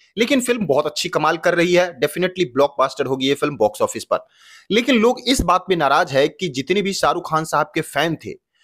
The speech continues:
उनमें से अधिकांश लोग इस फिल्म को फ्लॉप कराने की पूरी कोशिश कर रहे थे। तो देखा जाए तो लोग शाहरुख खान साहब से गुस्सा नहीं है, शाहरुख खान साहब के फैन फॉलोइंग से गुस्सा है। हालांकि दोस्तों, देखा जाए तो शाहरुख खान साहब और सलमान भाई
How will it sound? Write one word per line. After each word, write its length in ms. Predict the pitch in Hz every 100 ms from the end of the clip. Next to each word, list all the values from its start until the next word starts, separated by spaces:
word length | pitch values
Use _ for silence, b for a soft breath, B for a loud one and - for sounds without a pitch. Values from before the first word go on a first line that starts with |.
| _ -
उनमें 220 | 220 233
से 160 | 233 240
अधिकांश 720 | - 139 151 - 185 226 -
लोग 240 | 180 180
इस 160 | 160 -
फिल्म 160 | 156 156
को 120 | 170
फ्लॉप 360 | - 131 131 -
कराने 260 | 131 135
की 180 | 139 156 147 _ -
पूरी 200 | 220 247
कोशिश 340 | 156 147 123
कर 160 | - 104
रहे 180 | 90 98
थे। 140 | -
तो 180 | - 226
देखा 320 | 185 170 202
जाए 180 | 208 214
तो 140 | 214
लोग 200 | 190 190
शाहरुख 360 | - 139 143 175
खान 140 | 180
साहब 220 | 180 180 180
से 100 | 165
गुस्सा 280 | 165 -
नहीं 180 | 175 185
है, 140 | 120 - _ _ _ _ _ -
शाहरुख 320 | 143 156 165
खान 140 | 165
साहब 280 | 160 156 151
के 80 | 170
फैन 340 | 165 - 139
फॉलोइंग 380 | 156 123 120 123
से 100 | 120
गुस्सा 280 | 101 95 87
है। 140 | 80 - -
हालांकि 240 | 147 175
दोस्तों, 280 | 170 175 170
देखा 240 | 147 156
जाए 120 | 156 156
तो 100 | 156
शाहरुख 360 | - 127 147
खान 120 | 156
साहब 320 | 147 147 143 -
और 80 | 123
सलमान 380 | - 117 107 98
भाई 160 | 90